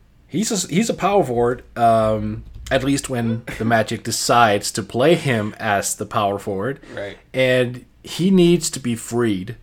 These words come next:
Speaker 2: Yes.
Speaker 1: unleashed,
Speaker 2: Yep.
Speaker 1: however you call it. So a trade that is centered around, you know, Aaron Gordon
Speaker 2: Mm-hmm.
Speaker 1: and Dennis Smith Junior.
Speaker 2: Mm-hmm.
Speaker 1: And to his credit,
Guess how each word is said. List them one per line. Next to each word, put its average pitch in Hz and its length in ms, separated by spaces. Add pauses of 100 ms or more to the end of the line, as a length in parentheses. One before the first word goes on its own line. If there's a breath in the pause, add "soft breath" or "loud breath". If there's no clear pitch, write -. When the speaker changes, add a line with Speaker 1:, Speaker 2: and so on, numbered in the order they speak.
(140)
Speaker 2:
Yes. 101 280
Speaker 1:
unleashed, 131 760
Speaker 2:
Yep. 98 140
Speaker 1:
however 120 260
you 120 80
call 113 260
it. 123 120 (540 soft breath)
So 139 240
a 135 60
trade 170 600
that 120 260
is 123 220
centered 127 380
around, 104 400 (580)
you 143 80
know, 110 200
Aaron 117 280
Gordon 101 420 (160)
Speaker 2:
Mm-hmm. 101 280
Speaker 1:
and 113 120
Dennis 110 280
Smith 107 200
Junior. 85 380 (120)
Speaker 2:
Mm-hmm. 98 320 (760)
Speaker 1:
And 131 180
to 226 160
his 214 140
credit, 160 480